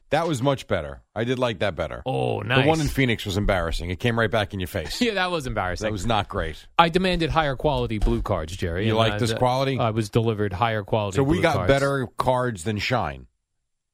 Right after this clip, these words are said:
Speaker 2: I would say so.
Speaker 1: Very nice.
Speaker 2: Don't
Speaker 1: I
Speaker 2: let
Speaker 1: like
Speaker 2: him
Speaker 1: that.
Speaker 2: know that, Jerry.
Speaker 1: So thank you to Tyler and Steven and Andrew and
Speaker 2: Oh,
Speaker 1: whoever
Speaker 2: yeah.
Speaker 1: put those together. That's very nice.
Speaker 2: Maraid, uh, was involved in the, a lot of
Speaker 1: Oh.
Speaker 2: people were involved in the blue
Speaker 1: Maraid
Speaker 2: cards.
Speaker 1: was doing it. It's
Speaker 2: A lot of
Speaker 1: great.
Speaker 2: pe-, Jerry, the, uh,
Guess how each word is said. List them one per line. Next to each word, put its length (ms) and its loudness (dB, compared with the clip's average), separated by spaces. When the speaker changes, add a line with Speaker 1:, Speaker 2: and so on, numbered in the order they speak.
Speaker 2:
I 100 6
would 120 -2
say 160 -8
so. 140 -16
Speaker 1:
Very 400 -8
nice. 360 -18
Speaker 2:
Don't 140 2
Speaker 1:
I 40 0
Speaker 2:
let 60 0
Speaker 1:
like 0 -
Speaker 2:
him 140 0
Speaker 1:
that. 80 -2
Speaker 2:
know 140 -2
that, 200 -4
Jerry. 320 -6
Speaker 1:
So 220 0
thank 320 2
you 80 0
to 80 0
Tyler 440 2
and 140 -4
Steven 460 -2
and 100 -4
Andrew 360 -2
and 60 -2
Speaker 2:
Oh, 140 2
Speaker 1:
whoever 200 2
Speaker 2:
yeah. 120 -4
Speaker 1:
put 160 -2
those 240 -2
together. 420 0
That's 200 -4
very 240 0
nice. 360 -2
Speaker 2:
Maraid, 480 0
uh, 300 -2
was 160 -6
involved 480 -2
in 80 0
the, 80 0
a 80 2
lot 220 4
of 100 2
Speaker 1:
Oh. 80 4
Speaker 2:
people 220 4
were 100 0
involved 340 2
in 100 2
the 60 4
blue 140 6
Speaker 1:
Maraid 120 4
Speaker 2:
cards. 200 4
Speaker 1:
was 140 -2
doing 300 2
it. 80 0
It's 140 -8
Speaker 2:
A 40 -10
lot 260 4
of 60 0
Speaker 1:
great. 100 0
Speaker 2:
pe-, 60 -8
Jerry, 220 0
the, 180 -2
uh, 240 -6